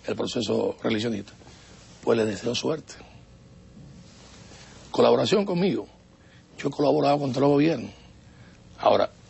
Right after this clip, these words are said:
¿cómo que colaborado? Hemos colaborado con todas aquellas cosas positivas que se han hecho.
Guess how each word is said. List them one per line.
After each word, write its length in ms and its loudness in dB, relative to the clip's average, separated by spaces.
¿cómo 300 0
que 100 -2
colaborado? 460 0
Hemos 220 -4
colaborado 500 0
con 160 -2
todas 300 -2
aquellas 320 -2
cosas 360 -8
positivas 600 -8
que 100 -12
se 100 -12
han 80 -10
hecho. 280 -14